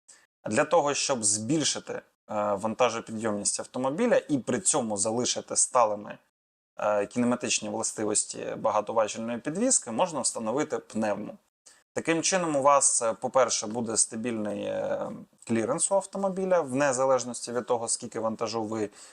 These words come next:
е, туди накладете. І до того ж збережеться кінематика цієї самої багатоважільної підвізки. А,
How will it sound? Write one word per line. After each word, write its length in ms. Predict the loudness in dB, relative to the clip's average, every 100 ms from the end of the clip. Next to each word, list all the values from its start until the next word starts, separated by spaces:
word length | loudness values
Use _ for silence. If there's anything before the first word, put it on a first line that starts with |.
| -12 0
е, 320 | 2 4 2
туди 320 | 2 0 0
накладете. 720 | 0 2 2 4 2 2 -8 -10 _ _ _ _ 0
І 120 | 2
до 160 | 2
того 280 | 4 4 4
ж 80 | 2
збережеться 680 | 2 2 2 0 0 0 -2
кінематика 760 | -2 0 4 4 4 -2 -6
цієї 400 | -2 0 0 0
самої 380 | 2 2 2 -2
багатоважільної 880 | 0 0 0 2 0 0 -6 -6 -8
підвізки. 640 | -6 -2 0 2 2 0 -10 _ _ _ _ _ _
А, 420 | -2 2 2 2